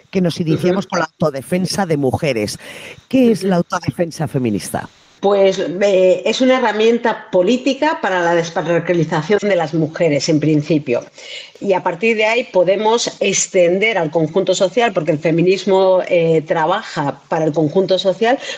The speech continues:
Speaker 2: podemos extender esta idea de despatriarcalizarnos conjuntamente, pero tenemos que empezar nosotras por entender que, cómo el patriarcado habita en nosotras para a partir de ahí poder hacer ese proceso de atender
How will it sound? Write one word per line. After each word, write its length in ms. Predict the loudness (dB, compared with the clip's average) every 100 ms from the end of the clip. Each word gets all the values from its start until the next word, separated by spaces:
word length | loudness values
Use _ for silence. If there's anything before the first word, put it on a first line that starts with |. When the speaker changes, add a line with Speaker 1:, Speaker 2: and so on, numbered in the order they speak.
| 0
Speaker 2:
podemos 320 | 0 2 -4
extender 400 | -4 -2 0 0
esta 240 | -2 -2
idea 240 | 0 2 4
de 100 | 2
despatriarcalizarnos 1120 | 2 -2 -2 -2 0 -2 0 0 -2 -2 0
conjuntamente, 800 | 0 2 0 0 2 2 2 0
pero 180 | 2 2
tenemos 360 | 2 0 0
que 80 | -2
empezar 260 | -2 -2 -2
nosotras 400 | 0 0 -2 -4
por 220 | 0 2
entender 680 | 0 0 0 0 0 -2 -2 -10 -12 -10 -12 -4
que, 460 | 0 2 2 -2 -4
cómo 180 | 2 2
el 60 |
patriarcado 480 | 2 -2 -2 0 0
habita 260 | -2 -2 -2
en 120 | 0
nosotras 500 | 0 -2 0 -2 -2
para 300 | -6 -4 -2
a 40 |
partir 400 | -4 -4 -2 0
de 140 | 0 0
ahí 140 | 0
poder 340 | 0 2 2
hacer 240 | 0 -2 -2
ese 180 | 0 -2
proceso 580 | -2 0 -2 0 0
de 440 | 2 2 2 0 -2
atender 880 | -4 -2 0 2 4 4 2 -2